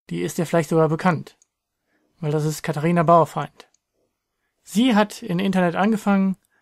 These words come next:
und ist so ins Fernsehen gekommen. Übrigens, Mister Trashpack hat in seinem letzten Beitrag das Thema YouTuber und Fernsehen aufgegriffen und da ein bisschen seine Gedanken dazu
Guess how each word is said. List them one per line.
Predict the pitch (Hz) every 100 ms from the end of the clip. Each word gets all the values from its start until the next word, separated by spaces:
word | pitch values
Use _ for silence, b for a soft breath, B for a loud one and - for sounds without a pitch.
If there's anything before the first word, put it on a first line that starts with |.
| _ _ _
und | 190 151
ist | 143
so | 156 170 208 196 - _ _ _
ins | 160
Fernsehen | - 165 151 143
gekommen. | 135 - - 151 _ _ _ _ _ _ _ _ _ _ _
Übrigens, | - 196 175 175 170
Mister | 175 175 165
Trashpack | - 208 - - 175 -
hat | 156
in | 160
seinem | 151 156 156
letzten | 190 - 170
Beitrag | 151 160 - 170 165 - _ _ _ _ _ _ _
das | - 147
Thema | - 180 185
YouTuber | 170 156 156 - 190 185
und | 160 147
Fernsehen | 175 180 165 160
aufgegriffen | 156 202 190 165 175 - 160 156 147 _ _ _ _ _
und | 151 156
da |
ein | 156
bisschen | 160 160 156
seine | 147 160 151
Gedanken | 143 151 165
dazu | 143 - 151 151